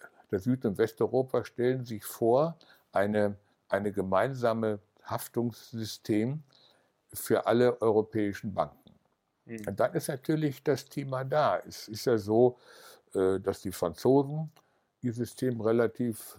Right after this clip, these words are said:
Speaker 1: also gut geregelt haben. Auch, auch die Spanier haben einiges gemacht. Äh, bei uns ist das, sind die Systeme auch stabil.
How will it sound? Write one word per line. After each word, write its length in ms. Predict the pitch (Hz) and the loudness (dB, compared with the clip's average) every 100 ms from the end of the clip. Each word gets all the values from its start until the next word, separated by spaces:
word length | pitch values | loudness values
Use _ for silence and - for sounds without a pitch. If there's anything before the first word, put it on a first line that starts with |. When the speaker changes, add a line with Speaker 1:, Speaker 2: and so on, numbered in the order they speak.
| - | -10
Speaker 1:
also 220 | - 101 110 | -8 -6 -4
gut 240 | 170 170 | -4 -4
geregelt 520 | 92 80 80 76 - | -2 -2 -2 -6 -8
haben. 280 | 80 - - - | -10 -12 -14 -18
Auch, 320 | - 87 - - _ _ | -6 -6 -6 -14 _ _
auch 160 | 92 - | -6 -6
die 140 | 85 | -10
Spanier 600 | - - 104 131 139 120 | -8 -2 -2 0 -2 0
haben 280 | 120 123 110 | -2 -4 -6
einiges 580 | 110 127 123 117 - - | -6 -6 -4 -4 -6 -12
gemacht. 640 | 113 117 123 - - _ _ - - - _ _ - | -6 -4 -4 -8 -20 _ _ -20 -20 -20 _ _ -2
Äh, 260 | 104 92 | 2 2
bei 180 | 92 98 | 0 0
uns 500 | 95 143 143 - - | 2 0 -4 -12 -18
ist 280 | - 120 - | -10 -8 -2
das, 200 | 113 104 117 117 - | -2 -2 -10 -14 -8
sind 260 | 123 117 | -6 -4
die 40 | 104 | -4
Systeme 520 | 101 - - 107 98 | -6 -6 -4 -2 0
auch 220 | 98 117 | -2 -4
stabil. 680 | - 127 123 127 139 147 131 | -6 -6 -6 -2 0 0 -2